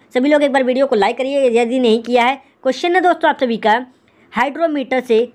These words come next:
क्या मापा जाता है? हाइड्रोमीटर से क्या मापा जाता है? तो दोस्तों, हाइड्रोमीटर, मीटर से आपको बता दिया जाए, हाइड्रोमीटर एक उपकरण है जिसका उपयोग विशिष्ट गुरुत्वाकर्षण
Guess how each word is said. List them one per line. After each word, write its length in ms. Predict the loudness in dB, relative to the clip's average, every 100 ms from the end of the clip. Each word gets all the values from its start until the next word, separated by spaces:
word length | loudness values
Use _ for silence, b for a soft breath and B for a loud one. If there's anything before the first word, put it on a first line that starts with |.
| -4
क्या 160 | -2 0
मापा 280 | -2 -2
जाता 320 | -2 -2 -2 -4
है? 160 | -2 -6 b b
हाइड्रोमीटर 540 | -4 -2 -2 -2 -4 -2
से 120 | -2
क्या 180 | 0 -2
मापा 280 | -2 -4
जाता 220 | -4 -4 -8
है? 40 |
तो 60 | -4
दोस्तों, 300 | -2 0 0
हाइड्रोमीटर, 640 | 0 -2 -4 -4 -2 -2 -4 -6 -4
मीटर 340 | -2 0 0
से 120 | 0
आपको 200 | -2 -2
बता 200 | -4 -2
दिया 160 | 0 0
जाए, 260 | 2 0 -2 B -20 -4
हाइड्रोमीटर 520 | -4 -2 -6 -4 -6
एक 360 | -2 -2 -2 -6
उपकरण 360 | -4 0 2
है 120 | 0 -2
जिसका 360 | -8 -6 0 0
उपयोग 400 | 0 0 0 -2
विशिष्ट 500 | -4 -4 -2 -6 -2
गुरुत्वाकर्षण 1120 | -4 -4 -4 -4 -4 -2 0 0 -4 -2 -4